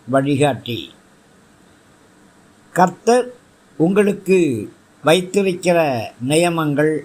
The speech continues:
கடமைகள், இவைகள் எல்லாவற்றையும் நீங்கள் கர்த்தருடைய வசனத்தின்படி தான் கண்டுபிடிக்கிறீர்கள். So, கர்த்தருடைய வேதத்திற்கு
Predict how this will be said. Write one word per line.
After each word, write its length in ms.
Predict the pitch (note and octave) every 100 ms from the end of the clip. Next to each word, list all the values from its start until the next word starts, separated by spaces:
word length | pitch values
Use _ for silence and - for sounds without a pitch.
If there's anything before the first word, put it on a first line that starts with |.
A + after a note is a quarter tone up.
| - _
கடமைகள், 800 | - D3+ E3 E3 D3 D#3 D#3 C#3+ - _ _ _ _ _
இவைகள் 320 | C#3+ F3+ F3 E3+
எல்லாவற்றையும் 1000 | D3 E3 F#3+ F3+ - D#3+ E3 F#3+ C#3 A#2 - _ _ _ _
நீங்கள் 680 | C#3+ F3+ F#3 F3+ E3 C3 G#2+ - _ -
கர்த்தருடைய 560 | D#3 - G#3+ G#3 F#3
வசனத்தின்படி 840 | D3 - F#3+ F#3+ C#3+ D#3+ D3+ C#3+
தான் 420 | B2+ D#3 F#3 E3+ - _ _
கண்டுபிடிக்கிறீர்கள். 1000 | D3 D#3+ F3 D#3+ D#3 D#3 C3+ A#2 G2+ F2+ - _ _ _ _ _ _ _ _ _ _ _
So, 520 | - - G#3 D3 A2 E2 - _ _ _ _ _ _
கர்த்தருடைய 840 | D#3+ D#3+ A3 A#3 A3+ G3+ E3+ C3+ B2+
வேதத்திற்கு 1120 | D3+ F#3 F#3 E3 D3+ B2+ F3 F3+ C3+ A2